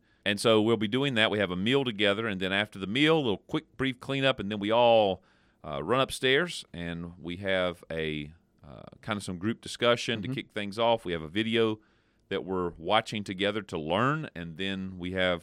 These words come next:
Speaker 1: follow-on discussion afterwards, and it's been very helpful, very encouraging, uh, for the people that have been there.
Speaker 2: The, the value of that, the, the discussion aspect of it, you, you can't quantify it until you've participated in it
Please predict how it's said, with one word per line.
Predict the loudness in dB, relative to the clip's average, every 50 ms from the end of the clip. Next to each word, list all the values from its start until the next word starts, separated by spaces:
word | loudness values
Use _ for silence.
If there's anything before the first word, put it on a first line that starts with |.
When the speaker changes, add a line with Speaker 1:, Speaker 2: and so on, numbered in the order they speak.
| -6 _ _
Speaker 1:
follow-on | -2 0 2 2 2 2 0 0 -2
discussion | -4 -6 -6 -2 -2 -2 -2 -4 -8 -8 -4
afterwards, | -2 -2 -2 -2 -4 -6 -4 -4 -4 -4 -6 -8 -14 _ _ _ _ _ _ _ _ _
and | -10 -8 -8
it's | -8 -8
been | -6 -4 -4 -4 -2
very | 0 2 4 4 4 4 2
helpful, | 0 -2 -2 -4 -4 -6 -10 -6
very | -2 -2 -2 -2 -2
encouraging, | -6 -6 -4 -4 -2 -2 -2 -4 -6 -6 -8 -8 -10 -14 -18 _ _ _ _ _ -16
uh, | -16 -14
for | -10 -8 -8
the | -8
people | -6 -6 -8 -8 -6 -6
that | -6 -6
have | -6 -6
been | -6 -6 -6
there. | -8 -10 -12 -16 _ _ _ _ _ -8
Speaker 2:
The, | -8 -8 -8 -6
the | -6 -6 -2
value | 4 6 8 8 8 6 4 2 2 4 4
of | 4 4 4
that, | 4 4 4 4 2 0 -2 -8 _ _ _ _ _ _ _ _ -20 -20 _ _
the, | -18 -14 -6 -2 0 0 0 0 -2
the | -4 -4 -4
discussion | -4 -6 -4 0 4 4 4 4 4 0 -2
aspect | -2 -2 -2 -4 -4 -4 -4 -4 -4 -4 -6 -4 -2
of | -2 -2 0
it, | -2 -4 -6 _ _ _ _ _ _ _ _ _
you, | -18 -12 -4 -2 0 0 0
you | 2 0 0 2
can't | 4 4 4 4 4 4
quantify | 4 6 6 6 6 6 6 6 6
it | 6
until | 2 2 0 0
you've | 0 0 -2 -4
participated | -6 -4 -2 -2 -2 -2 -4 -2 0 0 0 2 4
in | 4 4
it | 4 4 0